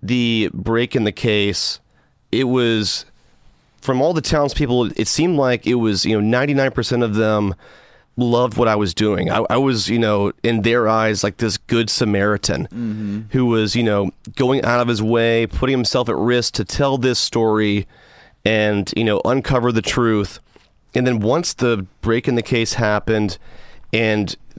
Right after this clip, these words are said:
Speaker 1: you know, the podcast was so big and polarizing,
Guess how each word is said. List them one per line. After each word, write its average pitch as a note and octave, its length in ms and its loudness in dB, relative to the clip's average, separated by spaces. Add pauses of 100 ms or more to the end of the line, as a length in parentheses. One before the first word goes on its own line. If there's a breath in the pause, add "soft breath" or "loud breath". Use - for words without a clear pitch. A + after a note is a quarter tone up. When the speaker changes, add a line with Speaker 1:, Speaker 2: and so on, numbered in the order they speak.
Speaker 1:
you A2+ 160 -2
know, G#2 80 0
the - 100 -8
podcast C3 400 -2
was G#2 140 -2
so A#2+ 580 0 (200)
big A2 560 2
and G2+ 180 -2
polarizing, G2+ 920 0